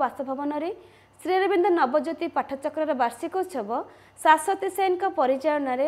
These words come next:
ଅନୁଷ୍ଠିତ ହୋଇଛି। ଏଥିରେ ଆଧ୍ୟାତ୍ମିକ ଓ ଚୈତ୍ୟଭୂମି ମଧ୍ୟରେ ପ୍ରଭେଦ କ'ଣ ସମ୍ପର୍କରେ ସୁଲୋଚନା ସାହୁ ଓ ନିରଞ୍ଜନ ମହାପାତ୍ର ଆଲୋଚନା କରିଥିଲେ।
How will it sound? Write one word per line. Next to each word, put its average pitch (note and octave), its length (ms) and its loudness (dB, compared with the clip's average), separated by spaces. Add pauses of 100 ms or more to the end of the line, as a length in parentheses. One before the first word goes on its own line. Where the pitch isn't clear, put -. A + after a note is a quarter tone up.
ଅନୁଷ୍ଠିତ C4 280 -8 (100)
ହୋଇଛି। F#3+ 300 -8 (400)
ଏଥିରେ D4+ 380 -2 (480)
ଆଧ୍ୟାତ୍ମିକ D#4+ 680 0 (440)
ଓ B3+ 100 0 (440)
ଚୈତ୍ୟଭୂମି F4+ 640 2 (120)
ମଧ୍ୟରେ D4 440 0
ପ୍ରଭେଦ B3+ 400 -2
କ'ଣ B3+ 240 -6 (440)
ସମ୍ପର୍କରେ D4+ 480 0
ସୁଲୋଚନା C#4 500 -4
ସାହୁ E4+ 260 -2 (340)
ଓ - 60 -4 (100)
ନିରଞ୍ଜନ D#4 460 2 (120)
ମହାପାତ୍ର B3 420 -4 (100)
ଆଲୋଚନା G#3+ 400 -6
କରିଥିଲେ। G3 420 -12